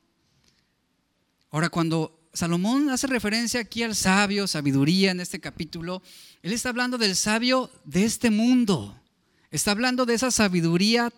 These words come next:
terrenal de hombres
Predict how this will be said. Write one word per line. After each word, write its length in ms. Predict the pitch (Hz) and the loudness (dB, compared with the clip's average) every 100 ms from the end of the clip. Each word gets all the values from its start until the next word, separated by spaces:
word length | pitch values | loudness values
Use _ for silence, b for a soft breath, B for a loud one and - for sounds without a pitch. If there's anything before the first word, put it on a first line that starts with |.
| _ | _
terrenal 920 | 196 170 165 165 202 254 226 120 107 _ _ _ _ _ _ - | -8 -4 -2 2 2 4 2 -2 -12 _ _ _ _ _ _ -6
de 180 | 147 | -2
hombres 680 | 160 202 240 339 370 - - | 0 2 4 2 0 -4 -8